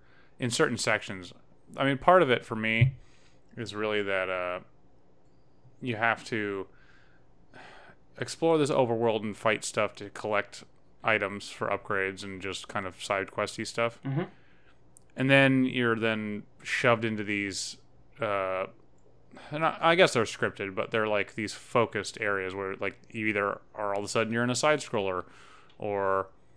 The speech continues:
Speaker 1: uh, you know, like, the bullet hell stuff,
Speaker 2: Yeah.
Speaker 1: like, before, like, the camera is fixed, or not fixed, but it's, it's controlled
Speaker 2: I mean, it go-,
Speaker 1: for
Speaker 2: it
Speaker 1: you
Speaker 2: goes
Speaker 1: rather
Speaker 2: to a
Speaker 1: than
Speaker 2: plane instead of, like,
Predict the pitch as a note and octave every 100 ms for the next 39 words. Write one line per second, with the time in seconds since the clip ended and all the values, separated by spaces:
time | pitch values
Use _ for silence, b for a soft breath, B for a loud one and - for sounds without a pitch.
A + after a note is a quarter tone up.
0 | - - - - - A2 G#2 G2+ - A#2+
1 | G2+ G2 F#2+ G#2+ B2+ B2 G2+ G2 C3+ A2+
2 | G2+ G2 - - A#2 G2+ G#2 G#2 G2 -
3 | A2+ - C3 A#2+ A2+ G#2+ G2 - - -
4 | - - - - C3 A#2+ - G#2 - -
5 | G#2 - - G#2 - - - - - -
6 | - - - - - B2 - C#3 A#2 G2+
7 | - - b b b b b b C#3 D3
8 | C#3+ - B2+ B2+ G#2+ - G#2+ G#2+ G#2+ G#2+
9 | A2 G#2+ B2 A2+ G#2+ G2+ G2 - G#2+ G2+
10 | G2 G2 F#2+ F#2 -